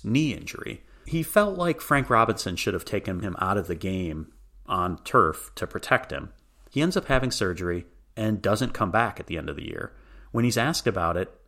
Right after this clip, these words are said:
he said maybe one of the strongest quotes about any coach I've read in this podcast.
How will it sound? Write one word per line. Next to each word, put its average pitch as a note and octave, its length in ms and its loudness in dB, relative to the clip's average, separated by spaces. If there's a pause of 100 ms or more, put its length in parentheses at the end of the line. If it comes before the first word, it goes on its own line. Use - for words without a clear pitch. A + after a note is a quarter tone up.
(100)
he A#2+ 160 -4
said C3 420 2
maybe E3+ 420 4
one C3 220 2
of A2+ 140 0
the G#2 80 2
strongest G#2 640 2
quotes - 420 4
about F2+ 460 0 (220)
any F#2+ 180 -2
coach - 400 0
I've F2 400 -2
read F2 320 0
in E2 180 -4
this D#2+ 240 -6
podcast. E2 640 -4